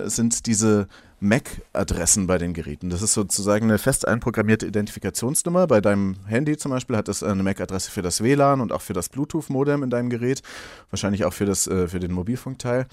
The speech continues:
Ähm, und diese mac-Adressen, die werden mittlerweile als personenbezogen angesehen und fallen deshalb unter den Datenschutz. Deswegen ist alles, was die sozusagen speichert, nicht legal.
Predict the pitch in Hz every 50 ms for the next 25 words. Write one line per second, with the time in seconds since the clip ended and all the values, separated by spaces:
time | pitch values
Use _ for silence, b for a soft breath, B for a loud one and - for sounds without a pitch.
0 | B B B B B B B B - 110 110 107 107 69 104 107 101 - - -
1 | - 139 160 180 165 104 95 104 113 - - - 135 131 127 139 - - 147 123
2 | 110 104 110 110 117 123 123 - 120 104 107 107 107 78 - - - 98 85 101
3 | 104 139 139 110 92 85 - - 101 90 90 82 62 87 92 90 87 90 98 101
4 | 117 151 123 104 - - 98 98 98 95 - - 104 - 95 95 98 90 92 87
5 | 82 87 82 - - 139 - - 151 - - - 98 104 - 107 101 98 95 -
6 | 85 104 120 117 104 98 - - 123 127 127 120 - - 110 101 92 95 - -
7 | - 95 127 135 - 131 - 92 101 131 - - 165 160 160 151 170 190 202